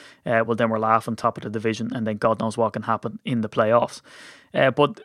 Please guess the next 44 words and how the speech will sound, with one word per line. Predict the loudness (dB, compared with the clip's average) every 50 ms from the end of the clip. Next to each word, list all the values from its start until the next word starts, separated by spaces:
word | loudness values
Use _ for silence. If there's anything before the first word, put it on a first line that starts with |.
| _ _ -20 -16
for | -8 0 2 2
this | 4 4 2 2
game, | 2 2 2 2 0 -2 -6 -8 -10 -14 -4 -2
I | -2 0
think | 0 0 0
it's | 0 0
gonna | 0 0 0
be | 2 4
obvious, | 4 4 4 4 2 0 -2 0 0
right? | 2 2 2 0 -2 -4
Now, | -2 0 0 0
looking | -2 -4 -4 -2 0 0 2 2
at | 0 0
the | 2 4 4 4 4 4 0 -4 _ _ _ -10 _
injury | 0 0 0 2 0 0 0
report | 0 2 2 2 2 2
for | 0 -2
the | 0
Packers, | 4 4 4 4 2 2 -2 -2 -4 -8 -14 -20 -20 -20 _ _ _
Kevin | 0 2 2 2 2 -2
King | 0 0 0 2 2 2 0 0
and | 0 0
M | 0 0
V | 2 2 4
S | 4 4 4 2 -2
have | -4 -4
been | -2 0
added | 2 2 2 2 0 -2
to | -2 0
that. | 2 2 2 2 0 -4 -12 -20 -20 -20 -16 _
Uh, | -4 -2 -2
Davante | -2 0 2 2 2 2 2 4
Adams | 4 4 4 4 2 0 -2
is | -6 -8
still | -4 -2 -2 0
rehabbing | 0 0 0 0 2 0 0 0 0 -2
that | 0 0
ankle, | 2 2 0 2 2 2 2 0 -2 -10 -20 -20 -20 -20 _ _
um, | -4 -2 -2 -2 -2
and | -4 -4
Corey | -2 -2 0 0 0 0 0
Linsley | 0 0 0 0 0 0 0 0 0 -2 -4
as | -6 -6 -4
well | 0 2 2 2 2 2 -2